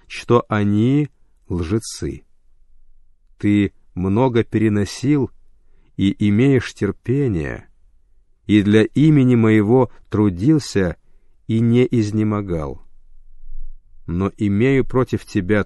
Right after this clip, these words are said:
то, что ты оставил первую любовь твою. Итак, вспомни, откуда ты не спал, и покайся,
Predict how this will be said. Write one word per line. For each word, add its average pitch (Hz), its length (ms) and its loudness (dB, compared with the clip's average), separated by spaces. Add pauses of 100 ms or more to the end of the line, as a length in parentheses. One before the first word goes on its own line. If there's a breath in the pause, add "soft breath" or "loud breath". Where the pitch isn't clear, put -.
(140)
то, 143 340 -2 (640)
что - 320 -2
ты 160 340 0 (100)
оставил 131 760 0 (340)
первую 123 480 2
любовь 104 500 -2
твою. 73 500 -8 (1400)
Итак, - 580 -6 (600)
вспомни, 123 760 -8 (640)
откуда 95 840 -4 (420)
ты 101 140 0
не 92 140 -2
спал, - 580 -10 (1120)
и 104 100 -4
покайся, 120 840 -6